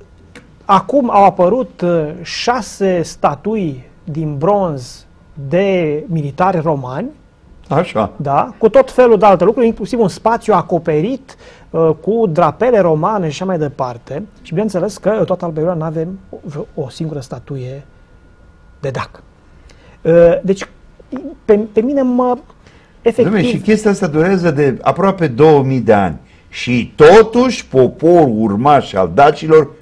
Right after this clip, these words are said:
Speaker 2: n-a dispărut.
Speaker 1: Da. Deși sunt slăviți invadatorii în mod
Speaker 2: Da, pentru că
Speaker 1: pervers și deliberat, ca să ne, uh,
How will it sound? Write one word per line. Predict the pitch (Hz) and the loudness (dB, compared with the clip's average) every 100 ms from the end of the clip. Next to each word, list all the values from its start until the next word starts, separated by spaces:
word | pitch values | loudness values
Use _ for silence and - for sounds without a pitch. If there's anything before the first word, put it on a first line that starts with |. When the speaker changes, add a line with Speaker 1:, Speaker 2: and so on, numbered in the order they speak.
| _ | _
Speaker 2:
n-a | 107 110 123 | -2 4 4
dispărut. | 87 - - - - _ | 2 -12 -18 -20 -20 _
Speaker 1:
Da. | 156 151 - _ _ _ - _ _ _ _ | -6 -6 -8 _ _ _ -20 _ _ _ _
Deși | - 160 160 - 247 | -8 -6 -6 -6 -6
sunt | - 226 | -2 -2
slăviți | - 196 175 160 240 220 | 0 2 2 0 -6 -4
invadatorii | 185 170 156 143 - 226 233 226 220 | 0 2 0 -2 2 4 4 2 0
în | 208 185 | 0 2
mod | 185 202 240 202 | 2 2 2 2
Speaker 2:
Da, | 170 147 - | 0 -2 0
pentru | 202 190 180 | 0 0 4
că | |
Speaker 1:
pervers | 208 185 156 226 240 226 | 6 6 4 0 0 -2
și | - | -4
deliberat, | 175 180 165 147 147 139 151 214 233 - - _ _ - - | -2 -2 -2 -2 -2 0 2 2 0 -10 -20 _ _ -14 0
ca | 208 | 0
să | 202 220 214 - | 0 0 0 0
ne, | 208 208 220 214 - - - | 0 0 0 -4 -10 -18 -4
uh, | 196 | -2